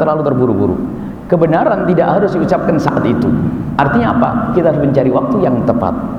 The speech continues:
Kadang di saat orang bersalah lalu diingatkan saat itu, yang ada adalah emosi, tidak bisa nerima. Jadi kebenaran tidak harus diucapkan saat itu. Ini berlaku untuk semuanya, faidahnya.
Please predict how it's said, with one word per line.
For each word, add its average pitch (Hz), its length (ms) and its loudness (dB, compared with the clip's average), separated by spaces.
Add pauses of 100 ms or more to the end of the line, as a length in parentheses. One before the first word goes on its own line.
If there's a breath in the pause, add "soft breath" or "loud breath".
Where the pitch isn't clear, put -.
(1300)
Kadang 214 280 2
di 214 80 0
saat 214 160 0
orang 202 160 0
bersalah 202 400 0
lalu 196 240 2
diingatkan 196 320 2
saat 185 240 2
itu, 190 80 2
yang 165 160 2
ada 190 200 2
adalah 190 240 2
emosi, 233 680 2
tidak 151 240 2
bisa 202 160 2
nerima. 233 400 0 (1000 loud breath)
Jadi 160 200 4
kebenaran 220 720 2
tidak 156 160 4
harus 190 240 -2
diucapkan 165 560 2
saat - 440 0
itu. 120 200 0 (640)
Ini 240 200 2
berlaku 214 480 2
untuk 208 120 0
semuanya, 120 480 0
faidahnya. 117 480 2